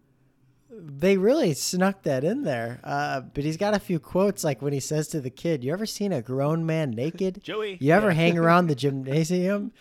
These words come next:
Speaker 1: You like gladiator movies? You ever been to a Turkish prison?"
Speaker 2: <laughs>
Speaker 1: It's very, very, uh, I, I think I read something that, and I didn't write this down, but the, um, the actor who plays the pilot, I forget his name,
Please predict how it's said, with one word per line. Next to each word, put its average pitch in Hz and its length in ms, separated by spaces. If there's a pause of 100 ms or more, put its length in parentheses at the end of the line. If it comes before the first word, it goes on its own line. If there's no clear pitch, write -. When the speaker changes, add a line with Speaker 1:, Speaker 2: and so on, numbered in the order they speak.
(200)
Speaker 1:
You 151 100
like 196 240
gladiator 190 560
movies? 202 480 (220)
You 147 100
ever 208 220
been 185 220
to 185 120
a 123 80
Turkish - 540
prison?" 196 560
Speaker 2:
<laughs> - 1500 (1200)
Speaker 1:
It's 165 160
very, 220 240
very, 170 500
uh, 165 60
I, 160 520 (120)
I 180 100
think 233 380
I 175 80
read 185 260
something 185 360
that, 135 180
and 139 80
I 143 60
didn't 156 80
write 143 120
this 120 140
down, 143 240
but 113 140
the, 117 360
um, 113 380 (560)
the 151 120
actor 156 360
who 143 120
plays 147 340
the 123 80
pilot, 135 480
I 120 80
forget 127 280
his 113 140
name, 120 320